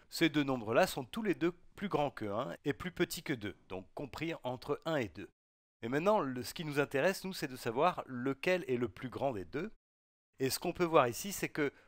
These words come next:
le nombre qui est le plus à droite, c'est cinq tiers,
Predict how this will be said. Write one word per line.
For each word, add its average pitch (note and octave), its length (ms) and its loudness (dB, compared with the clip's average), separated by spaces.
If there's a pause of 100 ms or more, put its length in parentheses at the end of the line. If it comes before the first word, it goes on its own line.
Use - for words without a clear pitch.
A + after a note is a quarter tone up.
le B2+ 140 -2
nombre F#3 240 -4
qui D3+ 100 -2
est B2 40 0
le A2+ 100 0
plus G3 260 -6
à C3+ 60 6
droite, B2 480 0
c'est - 220 -6
cinq - 340 -4
tiers, G#2 500 -4